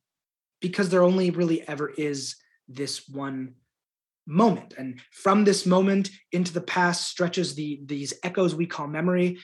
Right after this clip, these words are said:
and out ahead of us are these endless possibilities we call the future, but there only really ever is this moment. And it's the people who are in that moment that really matters. So Nothing Ever Ends. If you think,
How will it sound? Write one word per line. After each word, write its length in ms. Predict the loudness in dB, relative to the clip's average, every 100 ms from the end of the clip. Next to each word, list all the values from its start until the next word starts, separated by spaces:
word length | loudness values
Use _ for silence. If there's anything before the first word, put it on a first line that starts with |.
| _
and 100 | -4
out 120 | -2
ahead 180 | -2 -2
of 100 | 0
us 200 | -2 -2
are 140 | -8 -8
these 280 | -10 -12 -16 _ -4
endless 260 | 0 0
possibilities 640 | -2 -4 -4 -2 -2 -2 -6
we 100 | -8
call 180 | -8 -8
the 100 | -4
future, 220 | -4 -4
but 120 | -10
there 140 | -8
only 140 | -4 -2
really 260 | -2 0
ever 140 | 0 0
is 300 | -2 -4 -12 _ -6
this 160 | -2
moment. 340 | 0 0 0 -8 _ _ _ _ _ _ -10
And 140 | -8
it's 120 | -8
the 80 | -10
people 340 | -10 -8 -4 0
who 140 | 2
are 140 | 0 0
in 140 | 0
that 180 | 0 -2
moment 260 | -2 -2 -4
that 120 | -4
really 160 | -2 -2
matters. 420 | -2 -4 -8 -10
So 80 | -8
Nothing 320 | -8 -4 -4
Ever 200 | -2 -2
Ends. 240 | -2 -4
If 140 | -6 -8
you 80 |
think, 320 | -6 -6 -6